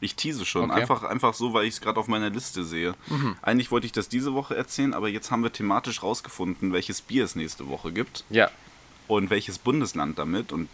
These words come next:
Speaker 1: da passt mein Fakt hin.
Speaker 2: Willst du schon verraten, welches?
Speaker 1: Welches Bundesland?
Speaker 2: Ja.
Speaker 1: Ich, ich, ich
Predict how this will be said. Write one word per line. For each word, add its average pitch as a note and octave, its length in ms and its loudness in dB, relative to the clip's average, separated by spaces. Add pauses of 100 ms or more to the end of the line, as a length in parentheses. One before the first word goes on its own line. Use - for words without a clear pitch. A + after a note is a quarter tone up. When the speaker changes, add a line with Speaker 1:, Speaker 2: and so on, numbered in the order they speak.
Speaker 1:
da A2 140 6
passt - 260 -2
mein A#2+ 140 0
Fakt - 320 -2
hin. G2+ 140 -8 (340)
Speaker 2:
Willst G2+ 160 -4
du F#2 40 -8
schon F2+ 160 -6
verraten, G2 360 0
welches? A#2 320 -4 (800)
Speaker 1:
Welches F#2 200 -2
Bundesland? C#3 440 2
Speaker 2:
Ja. G#2+ 120 2 (960)
Speaker 1:
Ich, - 260 -4
ich, F#2+ 220 -4
ich - 100 -12